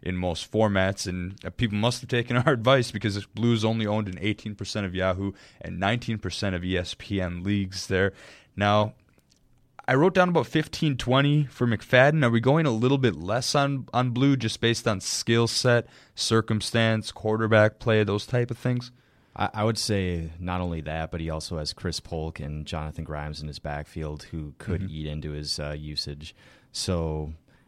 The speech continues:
Speaker 2: uh, he's also had sporadic, uh, performances this year. So we had a hundred thirty-nine yard, one touchdown game against Tampa Bay in week three.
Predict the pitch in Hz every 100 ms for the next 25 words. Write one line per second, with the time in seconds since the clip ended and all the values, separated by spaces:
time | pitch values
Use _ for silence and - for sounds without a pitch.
0 | _ - 92 87 82 98 90 92 87 85
1 | 82 78 - 78 76 76 76 - 76 73
2 | 73 87 - 110 92 - 78 73 - 78
3 | 76 76 - 80 82 78 76 73 - 98
4 | 85 85 82 82 78 78 78 78 76 78
5 | 80 78 78 - 85 78 76 76 76 76
6 | - 80 73 73 78 76 71 71 - 76
7 | 76